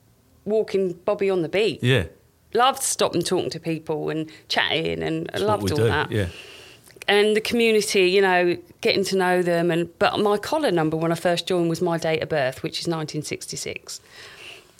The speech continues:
Speaker 1: And that number
Speaker 2: Yeah, I remember it.
Speaker 1: followed me. I'd get complaints. I weren't even there. I was off duty there in nineteen sixty-six.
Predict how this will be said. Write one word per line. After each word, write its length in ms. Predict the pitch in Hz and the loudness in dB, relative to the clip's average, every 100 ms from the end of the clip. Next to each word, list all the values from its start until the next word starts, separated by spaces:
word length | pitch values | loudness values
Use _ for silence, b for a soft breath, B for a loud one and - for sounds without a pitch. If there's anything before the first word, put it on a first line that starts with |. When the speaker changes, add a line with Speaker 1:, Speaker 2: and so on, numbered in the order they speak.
| - | -4
Speaker 1:
And 240 | 185 196 196 | 0 2 2
that 200 | 269 - | 0 0
number 360 | 202 190 143 | 2 2 2
Speaker 2:
Yeah, 180 | 101 131 | 0 0
I 40 | 147 | -2
remember 400 | 104 110 104 90 | -2 -2 -4 -6
it. 80 | - | -8
Speaker 1:
followed 500 | - 277 269 233 226 | -4 2 4 4 0
me. 400 | 143 - 185 180 - _ _ _ _ _ _ - | -2 0 0 0 -6 _ _ _ _ _ _ -4
I'd 140 | 330 339 | -2 -2
get 140 | - | -4
complaints. 800 | 196 185 240 339 269 - - - _ _ _ _ _ _ _ | -4 -4 -2 0 0 -2 -8 -14 _ _ _ _ _ _ _
I 80 | - | 0
weren't 220 | 247 240 214 | 2 4 4
even 240 | 165 151 | 2 2
there. 280 | 202 220 156 | 4 4 2
I 40 | |
was 160 | 151 175 | 0 -2
off 140 | 180 | -2
duty 540 | - 233 - 160 156 156 - | 0 -2 -2 -6 -6 -8 0
there 200 | 208 147 | 2 2
in 60 | 170 | 2
nineteen 220 | 180 170 | -2 -4
sixty-six. 600 | 135 - - 190 - | -6 -8 -4 -4 -4